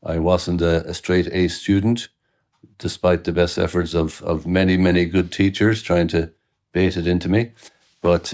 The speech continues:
um, but I did it, I did enjoy it. And, uh, yeah,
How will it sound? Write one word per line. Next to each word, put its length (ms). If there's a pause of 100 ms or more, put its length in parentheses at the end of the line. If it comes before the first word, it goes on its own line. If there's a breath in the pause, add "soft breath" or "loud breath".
um, 720 (880 soft breath)
but 140
I 120
did 220
it, 220
I 120
did 180
enjoy 360
it. 160 (240)
And, 680
uh, 800 (460)
yeah, 300